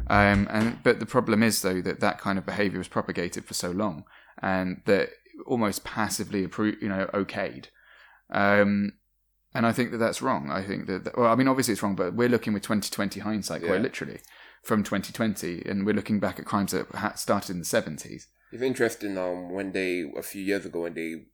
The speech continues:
Speaker 2: um, the Americans were talking about the rape culture,
Speaker 1: Hmm.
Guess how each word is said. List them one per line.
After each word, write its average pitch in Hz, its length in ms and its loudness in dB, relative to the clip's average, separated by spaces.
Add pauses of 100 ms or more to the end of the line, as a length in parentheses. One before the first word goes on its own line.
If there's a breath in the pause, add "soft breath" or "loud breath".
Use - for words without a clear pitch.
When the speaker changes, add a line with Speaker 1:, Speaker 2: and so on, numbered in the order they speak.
(140)
Speaker 2:
um, 85 200 -10
the 87 80 -4
Americans 90 520 -4
were 82 240 -8 (160)
talking 85 320 -10
about 71 280 -8
the 73 320 -10
rape 85 380 -4
culture, 110 460 -6 (220)
Speaker 1:
Hmm. 104 240 0